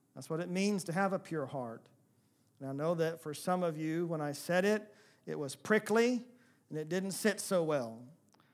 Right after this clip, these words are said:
And even when they heard it later on the, uh, video, they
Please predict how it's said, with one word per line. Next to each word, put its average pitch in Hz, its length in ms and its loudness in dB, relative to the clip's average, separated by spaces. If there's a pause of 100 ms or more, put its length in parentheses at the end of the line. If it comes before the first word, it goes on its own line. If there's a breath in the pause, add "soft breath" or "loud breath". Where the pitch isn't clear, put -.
(140 soft breath)
And 143 100 -6
even 170 340 2
when 160 120 0
they 156 160 2
heard 190 220 4
it 185 100 0
later 214 640 6 (380 soft breath)
on 143 240 -4
the, 135 380 -2 (720 soft breath)
uh, - 40 -16 (540)
video, 214 680 4 (760)
they 147 220 -2